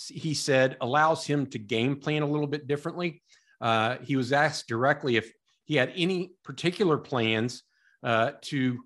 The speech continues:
uh, get Bijan more touches this season. And, uh, Sark said, without giving away his game plan, that was his quote,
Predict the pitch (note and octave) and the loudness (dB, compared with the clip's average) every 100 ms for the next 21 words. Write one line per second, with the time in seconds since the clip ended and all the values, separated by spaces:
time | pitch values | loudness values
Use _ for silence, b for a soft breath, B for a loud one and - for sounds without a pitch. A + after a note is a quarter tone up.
0 | _ _ _ B2+ A2 G#2+ G2+ G2+ A2 - | _ _ _ -6 -4 -2 -4 -6 -10 -18
1 | - - D3 D3+ - G#2+ D#3 C#3+ B2 A2+ | -20 -2 0 0 -2 0 0 2 2 4
2 | A2 A2+ C#3 C3+ - C3 - A2 F#2+ G#2 | 2 2 0 0 -2 -2 -2 -8 -8 -10
3 | - A#2 G#2 A2+ G#2+ b b b - B2 | -4 -4 -2 -4 -8 b b b -4 0
4 | A#2 C#3+ B2 A#2 - C3+ D#3 - D#3 D3+ | 0 0 0 0 0 0 0 2 2 4
5 | B2+ C#3+ E3 - C3 D#3+ D3+ C#3+ D3+ D3 | 6 6 6 2 -2 0 0 0 0 0
6 | A2+ B2+ B2+ - A2+ G#2+ A#2 B2+ A#2 D3 | 0 2 2 0 -2 -2 -4 -4 -6 -6
7 | C3 C3+ - - C3+ C#3+ | -6 -8 -8 -4 -2 -2